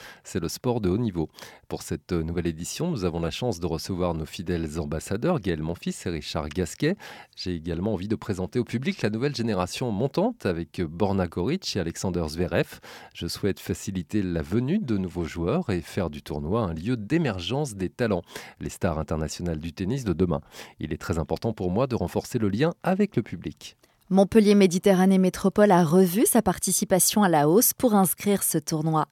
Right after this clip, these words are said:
Speaker 2: A T P deux cent cinquante indoor dans la durée. C'est aussi votre état d'esprit ?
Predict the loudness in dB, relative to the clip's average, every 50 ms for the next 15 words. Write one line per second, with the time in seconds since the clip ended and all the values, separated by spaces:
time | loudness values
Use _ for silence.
0 | _ 2 2 4 2 0 2 6 6 6 6 6 2 -6 -14 _ 2 4 4 4
1 | 6 4 2 2 2 0 0 2 2 2 2 0 -2 -4 _ 2 2 4 4 4
2 | 6 6 6 6 4 2 -2 -2 2 4 6 6 6 6 4 2 0 -4 -2 0
3 | 0 0 0 -2 -8 -16 -18 -16 -4 0 2 4 4 4 4 2 2 2 2 2
4 | 2 2 2 0 2 2 2 4 4 2 0 -2 -4 -6 -6 -6